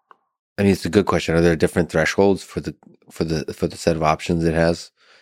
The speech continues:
to kill us? So a, a different threshold of intelligence,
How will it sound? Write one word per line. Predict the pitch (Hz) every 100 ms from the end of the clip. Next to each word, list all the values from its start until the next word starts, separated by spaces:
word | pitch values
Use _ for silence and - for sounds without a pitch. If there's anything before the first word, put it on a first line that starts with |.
| _
to | -
kill | - 85 87
us? | 95 - _ _ - - _
So | - 85 78 -
a, | - - -
a | 78
different | 90 - 80
threshold | 87 85 90 82
of | 80
intelligence, | 76 80 82 80 87 -